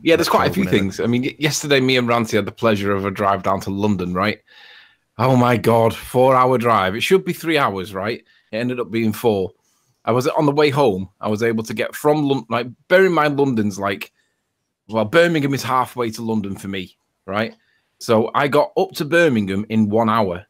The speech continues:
Speaker 1: For the rest of the half journey that it takes to get from Birmingham to my house, it took three. And it's because they're up, they're so-called upgrading this smart motorway.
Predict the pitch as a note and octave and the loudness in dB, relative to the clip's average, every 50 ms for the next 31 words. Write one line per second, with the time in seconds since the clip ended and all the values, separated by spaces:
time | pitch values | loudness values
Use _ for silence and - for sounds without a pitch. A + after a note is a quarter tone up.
0 | _ _ _ _ _ _ _ _ _ _ _ _ _ - B2 B2+ A#2+ B2+ D#3 D#3+ | _ _ _ _ _ _ _ _ _ _ _ _ _ -2 -2 -2 0 0 -2 -2
1 | - - D3+ C#3 C#3 C3 C#3+ C#3+ C#3 C#3 C3 - - D3 D3 B2 G2+ G2+ G2 F#2+ | -2 -6 -6 -6 -6 -4 -2 -2 -2 -2 -4 -4 0 0 2 2 0 -2 -2 -4
2 | G#2 - - A#2 - - - B2+ B2 G2+ - - A2+ A2+ - - - B2 A#2 G#2+ | -4 -4 -4 -6 -8 -6 -6 -6 -6 -6 -10 -10 -8 -8 -8 -6 -4 -2 2 4
3 | A#2+ A#2+ A2+ A2+ A#2 A#2 A2+ G#2+ G2+ G2 F#2+ - B2 A2 F#2+ F2+ - F#2+ - - | 4 6 4 4 2 2 0 0 0 -2 -6 -4 -4 -4 -4 -4 -8 -14 -14 -16
4 | G#2 - - - - A2 A#2 G2+ F2+ F2+ _ _ _ _ _ _ _ _ _ _ | -16 -16 -16 -14 -8 -6 -6 -6 -6 -10 _ _ _ _ _ _ _ _ _ _
5 | - G#2+ G#2 A2 - B2+ A#2+ C#3+ C#3 B2 C3 C3 B2+ B2+ - A2+ - - A2+ A2+ | -10 -10 -10 -8 -8 -6 -4 -4 -4 -2 -2 -2 -2 -2 -2 -6 -14 -16 -12 -10
6 | A#2+ B2 - - D#3 D#3 - - B2+ A#2 A2 - - _ C#3+ - - - - C3 | -8 -8 -2 0 0 0 2 2 2 2 2 0 -4 _ -2 -2 -2 -4 -6 -4
7 | A#2 C3 C#3 C#3 C#3 A#2+ A2 G#2 F#2+ F#2+ F#2 F2+ G2 F#2+ - - - - - G#2+ | 0 0 0 0 0 -2 -2 -4 -4 -4 -6 -6 -8 -8 -8 -12 -12 -12 -6 -2
8 | A2 A2+ A2+ A#2 - - A2 A2 A#2 A2 - C3+ B2+ C#3+ D#3 E3 | 0 0 0 0 0 -2 -2 -2 -2 -4 -6 -6 -4 -4 -4 -4